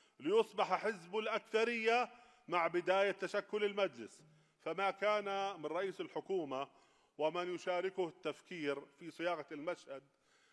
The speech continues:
إلا أن تقوقعوا في القوالب الانطباعية الجامدة التي كرسها التيار التقليدي في التعامل مع المعارضة الوطنية الراشدة، ففتحوا الباب على مصراعيه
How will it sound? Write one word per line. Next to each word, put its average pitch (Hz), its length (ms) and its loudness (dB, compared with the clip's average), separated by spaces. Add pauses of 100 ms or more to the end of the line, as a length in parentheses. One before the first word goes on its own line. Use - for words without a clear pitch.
(100)
إلا 196 600 2
أن 190 120 -6
تقوقعوا 190 840 4
في 190 120 -4
القوالب 190 760 4
الانطباعية 190 880 -2
الجامدة 170 640 2 (560)
التي 185 380 2
كرسها 196 880 2
التيار 190 600 2
التقليدي 208 880 -4 (380)
في - 80 0
التعامل 202 680 4
مع 190 180 0
المعارضة 196 840 2 (300)
الوطنية 180 760 4
الراشدة، 143 560 2 (500)
ففتحوا 254 440 4
الباب 208 600 6 (340)
على 226 320 4
مصراعيه 233 760 4